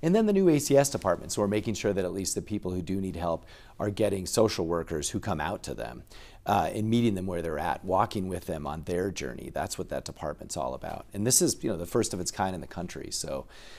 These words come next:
uh, I think these things, when you put them together, you see at least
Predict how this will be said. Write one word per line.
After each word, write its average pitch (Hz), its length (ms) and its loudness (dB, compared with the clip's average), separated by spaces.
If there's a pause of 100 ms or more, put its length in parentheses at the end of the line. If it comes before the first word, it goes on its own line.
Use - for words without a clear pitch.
(200)
uh, 87 340 2
I 92 80 -8
think 98 360 -4
these 117 360 6
things, 110 260 4
when 95 120 0
you 87 60 -2
put - 260 4
them 107 120 4
together, 87 540 0 (340)
you 127 140 2
see 123 300 6
at 101 100 4
least 95 460 0